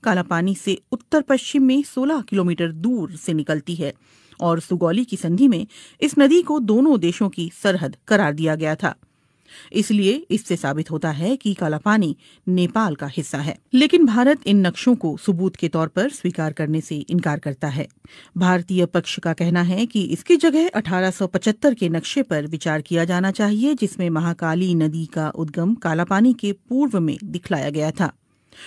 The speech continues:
गौरतलब है कि अठारह सौ पचहत्तर के नक्शे पर नेपाल के दस्तखत नहीं हैं। काठमांडू में इस मामले पर जानकारी रखने वाले अधिकारियों का कहना है कि नेपाल और भारत की सीमा के निर्धारण का काम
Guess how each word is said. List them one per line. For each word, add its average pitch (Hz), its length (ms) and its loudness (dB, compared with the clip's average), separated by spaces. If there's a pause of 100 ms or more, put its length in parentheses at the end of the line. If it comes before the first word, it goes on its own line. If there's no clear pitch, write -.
(160)
गौरतलब 311 460 4
है 359 200 -2
कि 349 160 0
अठारह 196 360 0
सौ 196 160 -2
पचहत्तर 180 440 -4
के 165 180 -4
नक्शे 160 460 -2
पर 160 340 -4
नेपाल 175 480 -2
के 139 200 -8 (180)
दस्तखत 151 580 -6 (200)
नहीं 165 260 0
हैं। 160 160 -4 (260)
काठमांडू 190 520 4
में 208 300 4
इस - 220 -6
मामले 170 340 2
पर 175 240 0
जानकारी 165 480 -2
रखने 160 300 -4
वाले 160 240 -2
अधिकारियों 160 480 -4
का 160 140 -6
कहना 170 280 -2
है 190 220 0
कि 226 180 0
नेपाल 185 500 0
और 160 180 -4
भारत 185 360 -2
की 180 140 -8
सीमा 170 360 -2
के 156 220 -8
निर्धारण 160 460 -2
का 156 160 -6
काम 196 300 -4